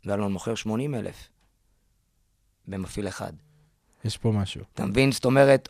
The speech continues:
Speaker 1: או שכאילו אומרים, כאילו, זה למדתי להראות, אתה יודע, היה, אה, מכרו עשרים אלף עותקים, זה אלבום זהב, אלבום זה, זאת אומרת... אני התחלתי להסתכל איך ה-, איך הפרסומת או איך הדברים עובדים בשיווק, כמו ש-, אה, אז היו טלפונים, אתה זוכר, בדיזנגוף שנוקיה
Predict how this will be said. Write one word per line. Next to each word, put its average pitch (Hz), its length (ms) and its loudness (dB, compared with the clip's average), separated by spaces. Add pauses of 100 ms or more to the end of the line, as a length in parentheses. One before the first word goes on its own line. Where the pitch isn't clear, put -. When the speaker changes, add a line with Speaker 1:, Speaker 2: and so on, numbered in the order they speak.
(100)
Speaker 1:
או 180 160 10
שכאילו 165 400 2
אומרים, 165 500 2
כאילו, 143 280 2
זה 127 120 0
למדתי 151 340 2
להראות, 151 300 6
אתה 135 100 -6
יודע, 139 200 2
היה, 127 400 0 (400)
אה, 107 80 0
מכרו 113 320 2
עשרים 151 300 0
אלף 156 200 -2
עותקים, 175 360 -2
זה 113 120 -2
אלבום 131 280 0
זהב, 143 500 -2
אלבום 135 300 -2
זה, 143 160 0
זאת - 180 -10
אומרת... 139 320 -2 (440)
אני 113 100 -6
התחלתי 175 300 -2
להסתכל 185 480 -2
איך 160 140 -2
ה-, 156 220 2 (180)
איך 165 160 -4
הפרסומת 170 760 -4
או 135 40 0
איך 147 140 0
הדברים 143 380 -2
עובדים 143 340 -4
בשיווק, 143 480 -4
כמו 147 180 -2
ש-, - 120 0 (560)
אה, 131 220 8 (100)
אז 143 160 8
היו 156 160 10
טלפונים, 151 680 4
אתה 127 140 -4
זוכר, 123 180 0
בדיזנגוף 139 540 -2
שנוקיה 135 380 4